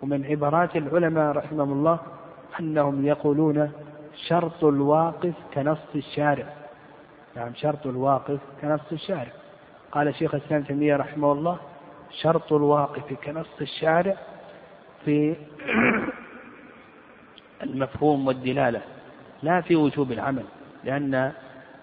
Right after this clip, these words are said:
ال-، ال-، العمل <clears throat> يعني لأنه قد يكون مخالفا للشرع، يعني قد يكون مخالف للشرع، فنقول: "نص الش-، الواقف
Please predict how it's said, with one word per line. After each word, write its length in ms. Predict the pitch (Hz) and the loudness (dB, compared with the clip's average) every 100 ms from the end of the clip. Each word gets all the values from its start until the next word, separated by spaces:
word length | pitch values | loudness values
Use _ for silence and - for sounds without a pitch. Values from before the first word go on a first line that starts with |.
| - | -6
ال-، 520 | 151 139 135 131 156 - - - | -2 0 -2 -4 -8 -14 -16 -10
ال-، 200 | 139 127 | -8 -8
العمل 640 | 131 123 127 170 175 185 - - 196 208 - | -8 -6 0 2 2 2 -6 -4 -2 -2 -4
<clears throat> 500 | - - - - - | -14 -20 -20 -16 -8
يعني 200 | 120 110 - - - - - | -8 -8 -14 -20 -20 -20 -2
لأنه 560 | 135 147 143 139 147 160 - - - - | 0 2 2 2 2 0 -8 -16 -14 0
قد 180 | 190 185 | 2 2
يكون 280 | 175 226 | -2 -2
مخالفا 600 | 185 165 - 220 151 - | -2 -4 2 4 4 0
للشرع، 460 | 139 131 - 147 117 - - - - - - | -6 -6 -4 -2 -2 -8 -20 -20 -20 -20 -12
يعني 180 | 110 110 | -10 -4
قد 160 | 135 131 | -4 -2
يكون 300 | 117 160 160 | -4 -2 -2
مخالف 500 | 123 117 147 131 - | -2 0 0 0 -2
للشرع، 320 | 107 - 117 - | -10 -10 -10 -8
فنقول: 440 | 135 131 170 175 175 - - - - - | -6 -2 0 0 -2 -16 -20 -20 -20 -2
"نص 380 | 147 170 - 165 | 0 0 -2 -4
الش-، 240 | - - | -4 0
الواقف 840 | 147 151 147 135 135 123 123 123 | 0 0 -4 0 2 2 0 -4